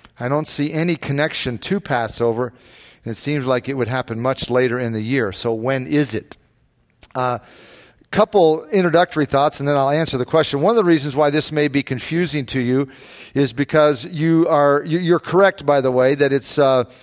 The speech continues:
fifty days after you begin to gather the first fruits of your crops. Uh,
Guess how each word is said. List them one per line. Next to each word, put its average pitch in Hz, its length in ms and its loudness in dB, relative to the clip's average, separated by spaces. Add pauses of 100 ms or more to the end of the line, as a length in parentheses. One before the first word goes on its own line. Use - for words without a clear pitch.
(140)
fifty 180 400 0
days 156 300 2
after 151 260 0
you 143 80 -2
begin 139 280 -2
to 135 60 -2
gather 139 360 2
the 123 120 -4
first 156 320 -2
fruits - 300 -4
of 120 80 -6
your 123 100 -2
crops. 160 460 0 (460)
Uh, 127 320 2